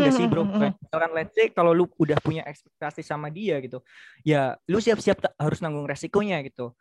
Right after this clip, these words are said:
Speaker 1: Jadi,
Speaker 2: Bener
Speaker 1: ke-,
Speaker 2: banget.
Speaker 1: eh, pokoknya istilahnya
Speaker 2: <clears throat>
Speaker 1: jangan, eh, apa ya, naruh ekspektasi terlalu tinggi lah sama
Speaker 2: Bener
Speaker 1: seseorang
Speaker 2: banget,
Speaker 1: gitu.
Speaker 2: bener banget, bener
Speaker 1: Meskipun
Speaker 2: banget.
Speaker 1: udah di-treat se-, seenak mungkin gitu istilahnya.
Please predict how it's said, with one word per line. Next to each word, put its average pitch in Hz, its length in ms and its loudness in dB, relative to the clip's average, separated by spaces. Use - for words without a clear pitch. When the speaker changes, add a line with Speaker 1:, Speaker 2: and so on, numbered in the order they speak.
Speaker 1:
Jadi, 135 240 -2
Speaker 2:
Bener - 80 -4
Speaker 1:
ke-, - 60 -2
Speaker 2:
banget. 139 160 2
Speaker 1:
eh, 147 220 2
pokoknya 226 360 0
istilahnya 202 420 -4
Speaker 2:
<clears throat> 180 140 0
Speaker 1:
jangan, 185 300 0
eh, 165 260 -6
apa 170 220 -2
ya, 139 160 0
naruh 165 300 -6
ekspektasi 175 520 -8
terlalu 175 220 0
tinggi 175 220 -4
lah 156 140 0
sama 135 260 -12
Speaker 2:
Bener 139 160 -16
Speaker 1:
seseorang 156 220 6
Speaker 2:
banget, 143 160 2
Speaker 1:
gitu. 131 120 -8
Speaker 2:
bener 120 200 -2
banget, 107 280 -2
bener - 80 -8
Speaker 1:
Meskipun 170 280 -2
Speaker 2:
banget. 196 140 4
Speaker 1:
udah 165 140 4
di-treat 180 420 -4
se-, 180 360 2
seenak 170 540 -6
mungkin 208 460 -4
gitu 147 160 -12
istilahnya. 139 380 -12